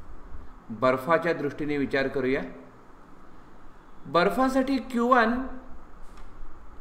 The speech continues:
is the heat for melting असं म्हणूया त्याला, heat for melting. म्हणजे थोडक्यात तो बर्फ वितळण्यासाठी लागणारी heat क्यू वन.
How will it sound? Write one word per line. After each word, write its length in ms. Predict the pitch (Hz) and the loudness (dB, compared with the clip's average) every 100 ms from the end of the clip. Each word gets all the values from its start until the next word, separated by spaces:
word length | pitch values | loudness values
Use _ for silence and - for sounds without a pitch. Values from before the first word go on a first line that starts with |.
| - | 2
is 120 | 190 | 2
the 280 | 165 180 190 202 - - - - - - - - - - - - - - | 2 4 4 4 -2 -10 -10 -8 -10 -16 -20 -20 -20 -20 -20 -20 -20 -18
heat 760 | - - - 196 196 - - | -16 -10 -2 0 -2 -4 4
for 220 | 185 175 | 6 6
melting 400 | 151 139 131 151 | 4 2 0 -2
असं 220 | 131 131 | -2 -2
म्हणूया 240 | 117 104 92 | -4 -4 -6
त्याला, 220 | - 67 - - - - - - - - - - - - 135 | -8 -10 -12 -18 -20 -18 -18 -16 -16 -16 -16 -16 -16 -8 -2
heat 160 | 135 131 - | -2 -4 -4
for 160 | 131 127 | -2 0
melting. 460 | 113 98 95 76 - - - - - - - - - - - - - - | 0 -2 -2 -4 -6 -6 -6 -8 -12 -12 -10 -10 -10 -12 -10 -12 -12 -14
म्हणजे 260 | - 156 170 | -8 -4 0
थोडक्यात 420 | 180 175 220 190 190 - - - - - - - - | 0 2 2 2 0 -8 -16 -16 -12 -10 -8 -10 -8
तो 60 | 160 | -2
बर्फ 340 | 135 170 175 | 4 4 6
वितळण्यासाठी 840 | 226 190 190 220 226 220 220 202 190 | 4 4 2 4 4 4 2 4 4
लागणारी 440 | 170 160 165 180 220 - - - - - | 4 4 2 2 0 -4 -16 -18 -20 -10
heat 240 | 117 - - - - - - - - - | -8 -8 -10 -12 -12 -14 -12 -10 -6 -2
क्यू 120 | 131 | -2
वन. 140 | 90 | -2